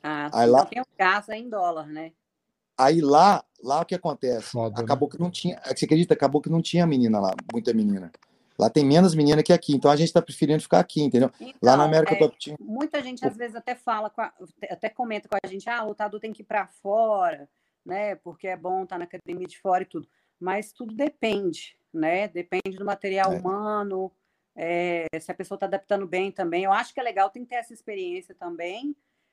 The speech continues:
Speaker 2: É, de
Speaker 1: É,
Speaker 2: vez em
Speaker 1: às
Speaker 2: quando é
Speaker 1: vezes
Speaker 2: bom.
Speaker 1: vale a pena tá lá também pra falar o inglês, tá praticando
Speaker 2: É,
Speaker 1: também, ter
Speaker 2: é,
Speaker 1: novas
Speaker 2: é.
Speaker 1: experiências, novos sparrings, conhecer novas metodologias também,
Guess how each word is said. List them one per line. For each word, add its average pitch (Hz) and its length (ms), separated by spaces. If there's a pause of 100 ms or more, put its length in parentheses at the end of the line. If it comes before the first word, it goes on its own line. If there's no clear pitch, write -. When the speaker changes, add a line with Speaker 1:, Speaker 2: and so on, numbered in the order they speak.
Speaker 2:
É, 123 100
de - 100
Speaker 1:
É, - 60
Speaker 2:
vez 123 140
em - 40
Speaker 1:
às 185 60
Speaker 2:
quando 131 120
é 147 40
Speaker 1:
vezes 113 160
Speaker 2:
bom. - 100
Speaker 1:
vale 233 200
a 233 100
pena 226 480
tá 190 240
lá 196 280
também 185 280
pra 185 140
falar 180 320
o 180 60
inglês, 180 720
tá 175 120
praticando 180 720
Speaker 2:
É, 104 180
Speaker 1:
também, 110 160
ter 117 220
Speaker 2:
é, 123 120
Speaker 1:
novas 180 280
Speaker 2:
é. 208 140
Speaker 1:
experiências, 175 920
novos 175 360
sparrings, 170 1000 (360)
conhecer 233 440
novas 214 400
metodologias 196 1000
também, 180 760